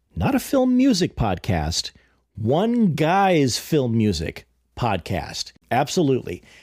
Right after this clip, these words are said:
For the last three years, we have been covering his works from nineteen sixty-one,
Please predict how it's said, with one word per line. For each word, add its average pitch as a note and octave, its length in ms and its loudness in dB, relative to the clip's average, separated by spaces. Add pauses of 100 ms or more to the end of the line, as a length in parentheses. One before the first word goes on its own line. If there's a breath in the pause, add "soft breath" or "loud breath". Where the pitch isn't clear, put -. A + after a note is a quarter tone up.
(100)
For B2+ 80 0
the A2+ 80 2
last D#3 320 0
three C#3+ 240 0
years, E3 440 2
we D3+ 140 2
have D3 160 0
been D3 140 0
covering D#3 420 0
his C3 220 0
works C#3+ 260 0
from A2+ 200 0
nineteen D#3+ 600 0
sixty-one, A2+ 1080 -2